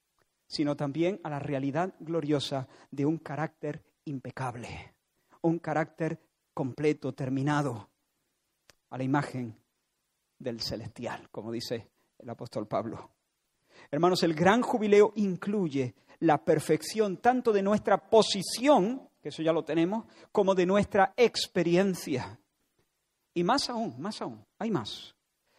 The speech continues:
La justicia perdurable, tal y como yo la entiendo, a la luz de la revelación bíblica,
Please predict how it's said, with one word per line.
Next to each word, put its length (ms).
La 140
justicia 480
perdurable, 640
tal 140
y 40
como 240
yo 140
la 80
entiendo, 500
a 60
la 100
luz 340
de 120
la 80
revelación 520
bíblica, 500